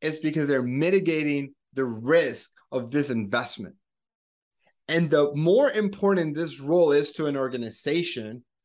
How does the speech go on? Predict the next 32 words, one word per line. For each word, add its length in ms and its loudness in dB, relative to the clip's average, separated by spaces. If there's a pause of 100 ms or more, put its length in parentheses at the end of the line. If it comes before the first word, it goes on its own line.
(280)
the 80 4
more 400 2
interviews 600 2
or 120 -2
the, 100 -2
or, 480 -2
or 300 -4
the 100 -2
more 240 0
steps 520 -4
this 180 -8
process 440 -8
might 200 -4
have. 220 -8 (500)
Think 160 4
about 180 4
it 80 4
like 300 0
this, 360 -2
right? 280 -4 (600)
The 100 2
McDonald's 600 4
C-, 320 2
if 120 0
McDonald's 500 0
was 180 -4
looking 280 -2
for 160 -2
a 80 -2
C 420 -6
E 80 2
O, 240 -6